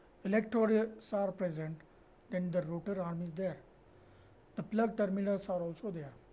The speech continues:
So how it works exactly? The distributor cap is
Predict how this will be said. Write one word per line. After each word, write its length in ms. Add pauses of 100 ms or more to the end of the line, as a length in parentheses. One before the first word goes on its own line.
So 160
how 200
it 160
works 460 (260)
exactly? 600 (2000)
The 80
distributor 500
cap 320
is 320